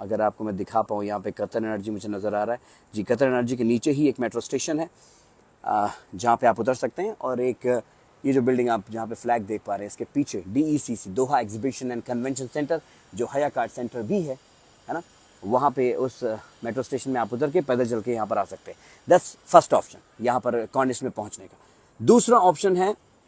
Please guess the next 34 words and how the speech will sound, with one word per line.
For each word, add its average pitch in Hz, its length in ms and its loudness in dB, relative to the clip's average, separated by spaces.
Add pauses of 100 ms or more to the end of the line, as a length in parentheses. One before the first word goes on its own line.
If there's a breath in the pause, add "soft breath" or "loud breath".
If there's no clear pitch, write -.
(220)
टैक्सी। - 360 2 (280)
टैक्सी 170 400 4
आप 135 140 4
चाहें 143 200 -2
तो 139 60 2
टैक्सी 123 300 -2
करके 127 220 0
आ 120 80 2
सकते 120 260 -8
हैं, 135 80 -10 (440 soft breath)
और 104 400 4
टैक्सी 123 360 2
अलग-अलग 120 360 4
इलाकों 113 280 0
में, 120 100 -2
अशगाल 117 380 2
टार 117 280 4
जो 110 160 -4
है, 113 140 0
अलबिदा, 113 500 2 (580 soft breath)
अ, 107 400 4
अ, 107 160 4
मेट्रो 117 280 2
स्टेशन, 123 540 0
सूक 135 260 2
वाकिफ, 131 500 6
इन 143 100 4
इलाकों 135 300 4
में, 127 280 0
अ, - 40 -8
आपको 107 480 2
टैक्सी 117 300 2
ड्रॉप 123 220 4
करेगी 165 320 6